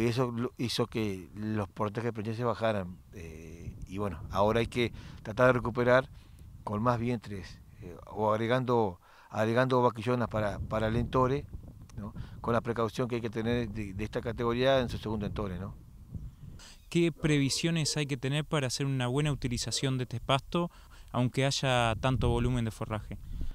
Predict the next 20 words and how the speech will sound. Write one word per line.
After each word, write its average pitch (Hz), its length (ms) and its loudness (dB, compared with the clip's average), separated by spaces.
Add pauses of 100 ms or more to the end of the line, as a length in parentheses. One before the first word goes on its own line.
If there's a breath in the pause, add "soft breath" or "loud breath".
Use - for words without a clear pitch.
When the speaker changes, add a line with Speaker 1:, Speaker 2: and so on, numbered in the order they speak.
(160 loud breath)
Speaker 1:
Bueno, 131 200 2
es 123 360 -4
una 135 160 4
buena 160 240 6
pregunta 151 400 2
porque 127 280 -6
si 120 140 -2
bien, 156 320 2 (380 soft breath)
eh, 117 380 -4
el 110 120 -6
pasto 117 800 -2
está, 151 500 -4 (140)
cada 110 220 -2
vez 113 160 -2
hay 113 160 0
menos, 120 360 0
obviamente, 135 600 -2 (420 loud breath)
eh, 90 800 -8
la 131 160 -2
suplementación, 123 840 -4